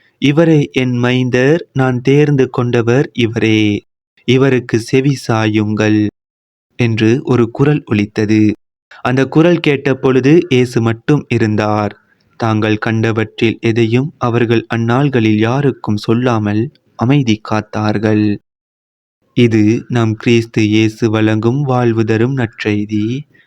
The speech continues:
கிறிஸ்துவே உமக்கு புகழ். இன்றைய தினத்துக்கு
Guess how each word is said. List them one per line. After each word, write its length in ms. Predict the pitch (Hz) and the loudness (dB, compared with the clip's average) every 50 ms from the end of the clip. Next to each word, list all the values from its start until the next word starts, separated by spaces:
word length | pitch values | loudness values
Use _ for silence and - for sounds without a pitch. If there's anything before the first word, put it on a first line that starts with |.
| _ _ _ _ _ _ _ _ - | _ _ _ _ _ _ _ _ -6
கிறிஸ்துவே 580 | - 151 156 160 156 - - 127 107 113 110 113 123 - - | 0 2 2 2 0 0 -2 0 2 2 2 2 0 0 0
உமக்கு 440 | - 117 113 110 107 _ - - 147 - | 0 0 0 0 -2 _ -10 -16 -14 -10
புகழ். 400 | - 117 107 - - 104 104 104 104 107 107 147 _ _ _ _ _ _ _ _ _ _ _ _ _ _ _ - | -6 -6 -4 -2 -2 -2 -2 -2 -2 -4 -6 -10 _ _ _ _ _ _ _ _ _ _ _ _ _ _ _ -2
இன்றைய 360 | 147 151 156 151 143 135 131 123 | 0 0 2 2 0 0 0 -2
தினத்துக்கு 600 | 120 - 127 110 113 110 - - 113 107 - - | -2 -2 -2 -2 -2 -4 -2 -4 -6 -6 -4 -4